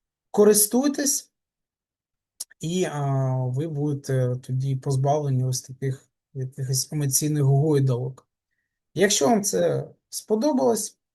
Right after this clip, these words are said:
е, підписуйтесь, ставте вподобайки, поширюйте це відео, е, підтримайте, е,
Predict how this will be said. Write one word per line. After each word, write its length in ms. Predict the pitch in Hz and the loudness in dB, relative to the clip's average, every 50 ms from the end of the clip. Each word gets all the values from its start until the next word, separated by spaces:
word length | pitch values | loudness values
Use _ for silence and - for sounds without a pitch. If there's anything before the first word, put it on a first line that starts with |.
| _ _ _ - | _ _ _ -10
е, 280 | 160 151 147 147 139 135 | -8 -6 -6 -6 -6 -6
підписуйтесь, 720 | - 170 165 - - 240 240 - - 233 208 - 208 - - | -8 -10 -10 -6 -4 -4 -2 -2 -2 -4 -4 -4 -2 -2 -2
ставте 300 | - - 156 143 143 151 | -2 -2 -4 -6 -8 -10
вподобайки, 680 | 143 - - 160 156 165 - - 226 247 240 240 - 185 | -12 -10 -8 -6 -4 -2 0 2 2 0 0 -2 -8 -12
поширюйте 540 | - - 143 131 - - 233 233 220 220 - | -10 -10 -10 -8 -4 -4 -4 -4 -4 -6 -6
це 200 | - - - 190 | -6 -4 -4 -4
відео, 460 | 180 185 180 165 160 165 156 151 143 - _ _ _ _ _ _ _ _ _ _ _ - | -4 -6 -6 -6 -6 -6 -6 -6 -8 -12 _ _ _ _ _ _ _ _ _ _ _ -8
е, 100 | 151 143 | -8 -8
підтримайте, 800 | 131 - 151 139 131 - 160 160 165 156 147 139 131 135 - 135 | -4 -4 -4 -4 -2 0 0 0 2 2 2 0 0 -2 -2 0
е, 520 | 131 127 127 127 131 131 135 135 139 143 | 0 0 0 0 -2 -2 -4 -6 -8 -10